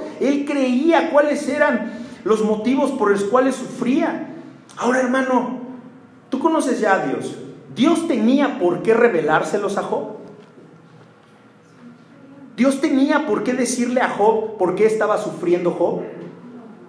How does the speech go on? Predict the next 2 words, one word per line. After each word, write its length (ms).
Así 520
nos 400